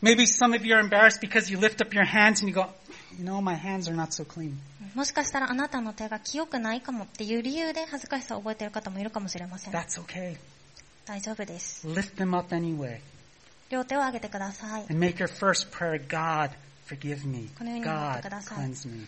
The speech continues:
Speaker 2: 「神様、私の心を清めてください。私をどうか許してください。」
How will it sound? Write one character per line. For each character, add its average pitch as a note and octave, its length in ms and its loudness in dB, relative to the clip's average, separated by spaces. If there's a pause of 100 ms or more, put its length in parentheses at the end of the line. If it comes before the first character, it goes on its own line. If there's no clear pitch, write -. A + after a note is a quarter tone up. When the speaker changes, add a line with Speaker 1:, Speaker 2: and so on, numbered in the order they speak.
(140)
Speaker 2:
「神 C4+ 180 -2
様、 B3+ 220 -2
私 A#3+ 240 -4
の A#3+ 100 -4
心 B3 380 -2
を C4 60 0
清 A#3+ 220 -4
め G#3+ 120 -4
て G#3+ 100 -10
く G#3 100 -6
だ G#3 120 -4
さ G#3+ 180 -6
い。 G#3 40 -6
私 G#3+ 280 -8
を A#3 60 -6
ど B3+ 120 -4
う B3 40 -6
か C4 160 -2
許 B3 120 -4
し - 60 -2
て G#3+ 100 -8
く - 80 -8
だ G3 140 -6
さ G#3+ 240 -2
い。」 G#3 120 -4